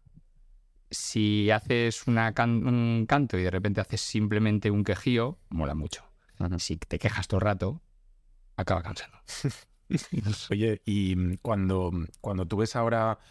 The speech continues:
Speaker 2: eh, todos los chavales que, que, que les gustaría estar donde estás tú, eh, ¿qué edad tienes tú ahora?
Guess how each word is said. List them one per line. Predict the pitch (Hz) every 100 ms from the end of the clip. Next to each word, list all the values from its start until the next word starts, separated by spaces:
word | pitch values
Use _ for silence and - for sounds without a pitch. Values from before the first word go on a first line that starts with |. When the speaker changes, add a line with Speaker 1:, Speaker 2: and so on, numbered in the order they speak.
| - -
Speaker 2:
eh, | 101 98 95 85
todos | 101 101
los | 101
chavales | - 98 98 98 92
que, | - 98 95 90 82 80 -
que, | 92 85 82 69 - _
que | -
les | 85 87
gustaría | 85 - 87 95
estar | 107 - 98
donde | 95 92
estás | - 90 -
tú, | 131 175 - _ - - _ _
eh, | - 104 95 92 82 - - - - -
¿qué | 110
edad | 113
tienes | 139 82 85 - _ _
tú | - 87
ahora? | 85 82